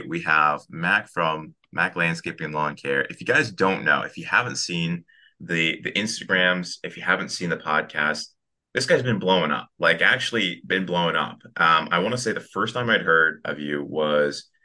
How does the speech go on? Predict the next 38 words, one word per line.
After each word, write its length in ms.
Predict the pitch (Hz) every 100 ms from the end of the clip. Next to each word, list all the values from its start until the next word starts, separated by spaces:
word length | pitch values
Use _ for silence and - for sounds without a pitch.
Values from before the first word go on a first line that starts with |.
| _ -
um, 540 | 73 71 69 71 73 - _ _ -
Brian 300 | 87 98 98
Fullerton 440 | 110 101 95 85
had, 180 | 80 78
like, 160 | 82
a 60 | 80
new 180 | 80 87
podcast 640 | 90 85 82 78 78 -
alert, 480 | 82 76 78 78 - _ _ _ -
uh, 220 | 80 78 -
episode 520 | 90 - - 78 71
or 80 | 76
something, 240 | 87 82
like, 220 | 78 76 -
of 160 | 78
the 80 | 76
sort 320 | - 80 73
with 180 | 78 69
you. 300 | 87 80 - _ - _ -
And, 440 | 82 82 82 80
uh, 400 | 80 76 73 65 -
I 40 | -
saw 340 | - 92 117
that 320 | 104 73 73 78 _ -
and 80 | 85
I 40 |
was 120 | 85
like, 140 | 87 -
"Oh, 120 | 131
that's 220 | 87 -
cool." 320 | - 87 92 _ _ _
And 80 | 98
then 100 | 101
I 60 | 85
started 260 | - 98
seeing 180 | 90 98
you 60 | 90
guys 300 | 82 78